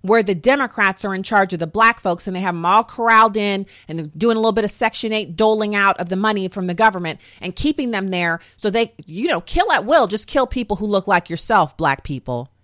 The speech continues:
We don't have policies that work for you. Remember when those emails came out? Donna Brazile and others over at, uh, the D N C talking about black policies. They don't work on, the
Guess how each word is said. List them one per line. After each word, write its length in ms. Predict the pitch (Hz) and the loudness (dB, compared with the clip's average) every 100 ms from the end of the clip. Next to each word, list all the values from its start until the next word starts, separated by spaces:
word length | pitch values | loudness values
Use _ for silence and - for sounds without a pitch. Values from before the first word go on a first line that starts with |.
| _ | _
We 100 | 247 | -2
don't 120 | 240 | 0
have 220 | 233 247 - | 0 -2 0
policies 480 | 220 180 - 175 151 | 2 2 0 -6 -4
that 140 | 160 | -2
work 240 | 165 165 | -2 -4
for 100 | - | -6
you. 200 | 156 160 | -6 -4
Remember 360 | 147 190 247 269 | -2 0 2 2
when 260 | 262 254 247 - | 0 -2 -6 -4
those 160 | 233 226 | -2 0
emails 360 | 269 254 254 - | -2 -2 -2 -4
came 240 | 277 262 | -6 0
out? 260 | 269 277 - _ _ _ _ _ _ _ _ _ - | 0 0 -4 _ _ _ _ _ _ _ _ _ -4
Donna 260 | 196 233 226 | 0 2 2
Brazile 560 | 196 196 185 240 233 | 0 -2 2 4 4
and 120 | 202 - | 2 0
others 340 | 220 226 220 | 2 2 2
over 300 | 220 214 214 | 0 0 2
at, 240 | 208 190 - _ _ | 4 2 -2 _ _
uh, 180 | 185 175 | -2 0
the 120 | 160 | -2
D 260 | 170 196 240 | -4 0 0
N 120 | 220 | 0
C 320 | 208 233 226 226 | -2 -4 -4 -6
talking 360 | - 208 311 | 0 0 0
about 300 | 208 208 151 | 0 0 0
black 300 | 190 202 220 | 2 2 2
policies. 500 | - 214 208 208 214 | 2 4 4 0 -4
They 120 | 156 196 | 0 0
don't 200 | 190 170 | 0 0
work 260 | 208 214 | 0 0
on, 260 | 170 151 135 - | -2 -2 -6 -8
the 240 | 156 | -6